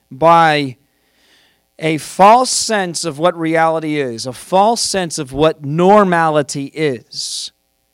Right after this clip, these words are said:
Your normal is different than the world's normal. Your normal is, "Well, Lord, I'm trusting you. What is today gonna bring?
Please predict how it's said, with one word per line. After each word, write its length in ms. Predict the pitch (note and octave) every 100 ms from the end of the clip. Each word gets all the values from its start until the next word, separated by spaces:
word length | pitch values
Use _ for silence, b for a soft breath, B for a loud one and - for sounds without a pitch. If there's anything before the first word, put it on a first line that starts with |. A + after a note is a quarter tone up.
| _ _ -
Your 240 | A3 C4+
normal 420 | A#3+ B3+ A#3+ A3
is 140 | G3 -
different 320 | G3 G3+ F3
than 120 | F3+
the 80 | E3
world's 380 | D#3 D#3+ D3+ D3
normal. 420 | C#3 B2+ G#2 G#2
Your 240 | C3+ G#3+ B3+
normal 420 | A#3 A3+ G#3 F3+
is, 380 | D#3 C#3+ - -
"Well, 340 | C#3+ E3+ F#3+
Lord, 400 | F#3+ F#3+ G#3 A#3 G3
I'm 200 | D#3+ E3
trusting 520 | - F#3+ F3+ - D#3+
you. 200 | E3+ F3
What 200 | D3+ F3+
is 140 | G#3 -
today 320 | G3 A#3+ G#3
gonna 220 | D3 C#3
bring? 400 | B2 B2+ G#2+ F2